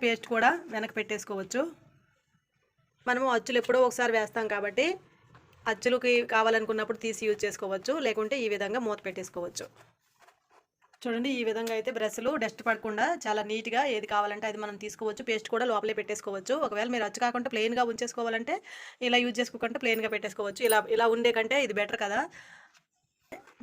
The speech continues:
టంగ్ క్లీనర్ కూడా ఇలా పెట్టేసుకోవచ్చు. పైన మనము హోల్స్ పెట్టేసుకున్నాం కదా, వాటికి ఈ విధంగా అయితే పెట్టేసుకోవచ్చు. చూడండి, ఈ విధంగా ఇలా మనము వేస్ట్‌గా పడేసుకునే కంటే ఇలా మనము యూజ్ చేసుకోవచ్చు. ఒకవేళ బ్రష్లు కాదు, మనం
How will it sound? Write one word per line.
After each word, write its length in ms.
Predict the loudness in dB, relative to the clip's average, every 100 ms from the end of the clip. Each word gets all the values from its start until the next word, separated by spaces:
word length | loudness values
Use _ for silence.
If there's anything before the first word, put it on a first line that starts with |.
| 0
టంగ్ 140 | 2
క్లీనర్ 240 | 4 4 2
కూడా 120 | 2 2
ఇలా 100 | 2 0
పెట్టేసుకోవచ్చు. 480 | -2 -4 -4 -8 -2
పైన 180 | 0 2 2
మనము 200 | 2 0 0 0 0 -2
హోల్స్ 220 | -4 -2
పెట్టేసుకున్నాం 440 | -2 -4 -6 -6 -2
కదా, 140 | 0 0 -2 -14 -20 _
వాటికి 320 | 0 0 -2 -2
ఈ 40 | 0
విధంగా 220 | 0 0
అయితే 140 | -2 -2
పెట్టేసుకోవచ్చు. 600 | -2 -4 -8 -6 -6 -2 -2 -2
చూడండి, 280 | -6 -4 -2 -2
ఈ 20 | 0
విధంగా 280 | 0 0 0 2
ఇలా 120 | 2 2 0
మనము 200 | -4 -4 -6 -10 _ -4
వేస్ట్‌గా 280 | -2 -2 -2
పడేసుకునే 420 | -2 -4 -4 -4 -4
కంటే 200 | -2 0
ఇలా 120 | 0 0
మనము 160 | -2 -2 0
యూజ్ 140 | 2 0
చేసుకోవచ్చు. 440 | -2 -6 -4 -4 -6 -10 -16 -14 -8
ఒకవేళ 240 | 0 2 2 2
బ్రష్లు 280 | 0 0 2
కాదు, 160 | 2 0
మనం 120 | -4